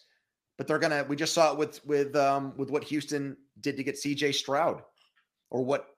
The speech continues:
you know, what Carolina had to do to move up to get Bryce Young. Like, I think they're gonna feel, both teams will feel like they need new quarterbacks at the end of the year, and they're gonna have to give up their assets to get there.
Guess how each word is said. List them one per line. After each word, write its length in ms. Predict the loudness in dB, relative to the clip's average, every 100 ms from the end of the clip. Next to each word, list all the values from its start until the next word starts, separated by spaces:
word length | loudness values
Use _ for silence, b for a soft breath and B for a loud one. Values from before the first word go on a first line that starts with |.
| _
you 100 | -4
know, 80 | 0
what 240 | 0 0
Carolina 480 | 2 2 4 4 2
had 200 | 0 0
to 60 | -2
do 160 | -4
to 80 | -4
move 240 | -4 0
up 180 | 0 0
to 100 | -6
get 360 | -2 0 0 -4 _ _ _ _ _ _ -12
Bryce 440 | 0 2 2 -2
Young. 320 | -2 -2 -2
Like, 180 | -6 -10 -14 _ _ _ _ _ _ _
I 100 | 2
think 160 | 2 2
they're 120 | 0
gonna 340 | 2 0 -2 -6 _ _
feel, 500 | 0 4 4 2 -2
both 240 | 0 0 0
teams 220 | -4 -4
will 80 | -4
feel 200 | -2 -2
like 180 | -2 -2
they 100 | -6
need 380 | -4 -6 -6
new 160 | -4 -6
quarterbacks 580 | -2 0 2 0 0 -2
at 80 | -4
the 140 | -4
end 100 | -2
of 60 | -2
the 60 |
year, 360 | -2 -2 -4 -8 _ _ _
and 100 | 0
they're 100 | 2
gonna 180 | 2 2
have 200 | 2 2
to 60 | 0
give 220 | 0 0
up 160 | 0
their 140 | 0 2
assets 420 | 0 0 -6 -6
to 80 | -8
get 220 | -10 -10
there. 220 | -10 -12